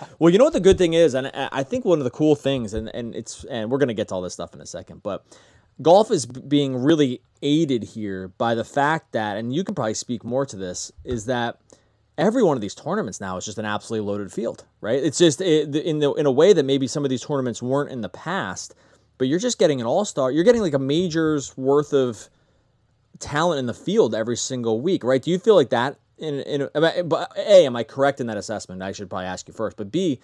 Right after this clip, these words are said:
is it, is that one, is it A, correct, and is it two,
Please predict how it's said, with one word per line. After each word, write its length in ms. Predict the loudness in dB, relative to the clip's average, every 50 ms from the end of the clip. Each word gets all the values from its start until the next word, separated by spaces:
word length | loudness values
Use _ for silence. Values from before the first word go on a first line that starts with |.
| _ _ _ _ _ _ _ _ _ -4
is 100 | -4 -2
it, 80 | -4 -4
is 120 | -2 0
that 160 | 2 0 0
one, 320 | 0 0 0 0 0 -2 -6 -8
is 80 | -6 -4
it 80 | 2
A, 160 | 4 4 4 4
correct, 380 | 2 0 0 2 0 0 -2
and 120 | -6 -8 -8
is 80 | -8
it 100 | -8 -10
two, 440 | -12 -8 -2 0 2 2 2 2 -2